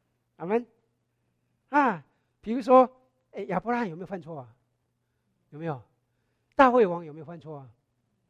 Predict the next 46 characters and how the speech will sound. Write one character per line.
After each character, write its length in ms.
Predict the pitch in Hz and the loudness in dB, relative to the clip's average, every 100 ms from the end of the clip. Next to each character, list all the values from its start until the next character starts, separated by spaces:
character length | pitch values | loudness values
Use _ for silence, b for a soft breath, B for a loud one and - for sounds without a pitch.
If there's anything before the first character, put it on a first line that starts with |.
| _ - | _ -20
哦， 100 | 147 | -12
他 140 | 196 | -6
犯 160 | 240 190 | -2 -4
了 60 | |
奸 280 | - 196 196 | 0 2 2
淫， 300 | 165 147 151 _ _ | -2 -6 -12 _ _
而 100 | 175 | 0
且 160 | 226 175 | 0 -2
是 120 | 196 | -6
怎 40 | |
么 60 | 170 | -10
样？ 120 | 151 - _ | -10 -12 _
而 100 | 196 | -6
且 80 | 208 | -4
还 80 | 170 | -4
把 140 | 135 | -4
人 120 | 147 | -6
家 120 | 185 185 | -8 -4
丈 200 | 202 175 | -4 -4
夫 60 | |
给 100 | 165 | -16
杀 260 | 135 175 170 | -6 -2 -2
了， 140 | 143 | -4
是 80 | 127 | -10
吧？ 260 | 180 170 151 _ _ _ _ _ _ _ | -10 -10 -18 _ _ _ _ _ _ _
我， 100 | 180 - | -20 -20
我 60 | 170 | -14
相 140 | 226 | -10
信 120 | 208 202 | -10 -12
我 40 | |
们 80 | 165 | -6
在 140 | 226 | -4
座 120 | 208 185 | -2 -6
的 80 | |
大 100 | 180 | -6
概 80 | 185 | -8
没 120 | 165 | -8
有 60 | 156 | -12
人 80 | 135 | -16
会 120 | 151 | -20
做 120 | 151 | -20
这 80 | 139 | -20
种 80 | 123 | -20
事 160 | - | -20
情 160 | 110 107 | -20 -20
哈。 140 | 107 | -20